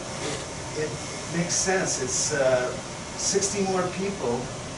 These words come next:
not turning the corner at the cemetery and going north to Sac City, you know, if they're working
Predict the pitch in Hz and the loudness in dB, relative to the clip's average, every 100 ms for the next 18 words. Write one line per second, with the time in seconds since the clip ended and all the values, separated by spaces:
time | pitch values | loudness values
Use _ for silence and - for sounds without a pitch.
0 | - - - - 156 165 160 170 175 170 | -8 -8 -8 -2 4 4 2 0 2 2
1 | 151 - 170 180 175 143 143 147 - - | 2 0 0 2 2 2 0 -2 -6 -8
2 | - - 113 - - 175 185 190 - 131 | -6 -2 -2 -2 -2 0 2 0 2 4
3 | 131 131 131 127 139 139 135 139 143 - | 4 4 4 0 0 0 0 0 0 -2
4 | - 135 127 120 - 151 156 127 123 127 | -4 0 2 0 -2 -4 0 2 2 0
5 | - - - - - - - 131 135 131 | -4 -8 -6 -6 -4 -4 -4 0 0 0
6 | 135 135 143 135 | 2 2 2 0